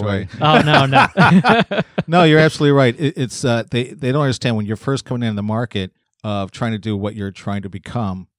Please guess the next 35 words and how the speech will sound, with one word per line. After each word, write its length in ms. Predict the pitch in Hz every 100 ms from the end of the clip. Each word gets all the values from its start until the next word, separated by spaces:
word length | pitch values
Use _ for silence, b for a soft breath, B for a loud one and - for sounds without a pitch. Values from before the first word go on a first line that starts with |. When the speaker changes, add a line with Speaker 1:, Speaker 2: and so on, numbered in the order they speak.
| -
Speaker 1:
they 160 | 107
don't 200 | 113 110
realize 540 | 117 120 104 98 98 -
it's 200 | 107 -
not 240 | 117 107 110
like 200 | 98 -
sign, 380 | - 113 101 95
go. 320 | 98 85 _ _ _ _ -
You 260 | 110 127
have 160 | 123 110
to 100 | -
build. 460 | 92 104 92 90 _
You 160 | - 117
have 140 | 117
to 80 | -
get 200 | 107 110
that 180 | 110 107
trust 300 | - 98 -
going. 240 | - 92 98
There's 200 | 110 101
so 140 | 120
many 140 | 120 135
steps, 360 | - 120 110
variables 520 | 101 113 117 98 101
that 100 | 98
you 120 | 107 98
have 100 | 98
to, 160 | 104 - _ _ 131
it's 160 | 113
just 200 | - 180
building 160 | 175 156
a 40 |
relationship. 320 | 139 196 - 110
It's 160 | 98
like, 160 | 110